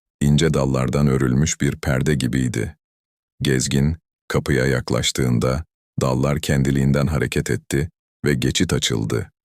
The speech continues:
Derin, karanlık bir tünel ortaya çıktı.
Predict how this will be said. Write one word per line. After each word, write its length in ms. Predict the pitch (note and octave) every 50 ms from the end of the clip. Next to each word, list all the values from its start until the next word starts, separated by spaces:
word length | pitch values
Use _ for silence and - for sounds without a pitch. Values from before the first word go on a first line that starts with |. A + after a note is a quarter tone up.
| _ _ _ _ _ _ _ _ _ _ _ _ _ _ -
Derin, 400 | D#2 C#2 C2+ C2+ C#2 D#2 F2+ F#2+ - _ _ _ _
karanlık 540 | - - D2 C#2 C#2 C2 C2+ C#2+ D#2+ - -
bir 120 | D2+ C#2 A#1
tünel 380 | - - D#2+ D2 C#2 C2+ C2+
ortaya 380 | B1+ A#1+ A#1 - - C#2 C2+ C2+
çıktı. 520 | - - C2+ B1 - - - A#1 A#1 D2